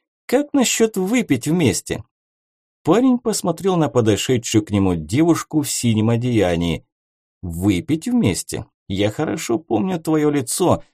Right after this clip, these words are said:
залитое кровью какого-то бедолаги», мысленно сказал Сонг.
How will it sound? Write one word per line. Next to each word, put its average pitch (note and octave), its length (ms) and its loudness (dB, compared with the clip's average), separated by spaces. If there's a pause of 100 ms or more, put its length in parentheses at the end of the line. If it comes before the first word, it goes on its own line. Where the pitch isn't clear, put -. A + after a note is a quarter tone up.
(100)
залитое G#2+ 720 4
кровью A#2 500 4
какого-то G#2+ 560 2
бедолаги», G2 880 2 (240)
мысленно G#2+ 600 4
сказал G#2 420 0
Сонг. F#2+ 520 0